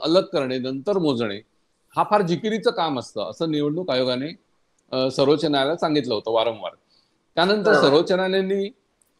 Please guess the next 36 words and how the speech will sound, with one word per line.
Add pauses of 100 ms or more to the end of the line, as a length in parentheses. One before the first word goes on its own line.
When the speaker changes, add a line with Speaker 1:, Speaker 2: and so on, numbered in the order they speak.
(180)
Speaker 1:
अ, (300)
Statistical (120)
Survey
of
India, (440)
ही
पण
भारत
सरकारची
स्वायत्त
संस्था
आहे, (720)
ज्याच्याकडनं
आपण
वेगळ्या
प्रकारची
आकडेवारी
सगळी
ते
जमा
करतात
आणि
देशाचं, (720)
अ,
अर्थकारण (460)
किंवा
देशाचे
एक,
अ,
अर-, (140)
आपलं
काय
म्हणतो
आपण,
अ, (720)
budget